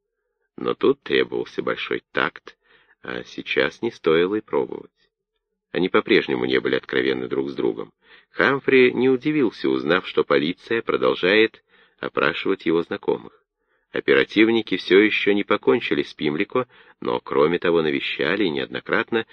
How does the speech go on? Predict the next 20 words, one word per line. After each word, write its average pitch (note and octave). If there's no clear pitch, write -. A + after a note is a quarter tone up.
более F2
привилегированных D2+
людей. C#2
Еще F#2
раз C3+
был A2
допрошен G#2
Поль G2+
Мейсон. E2+
Кейт C3
попросили B2+
пояснить A2
некоторые A2+
прежние F2
ее E2+
ответы, F2
касающиеся G#2+
Сьюзен G2
и G#2+
Лоузби. C#2+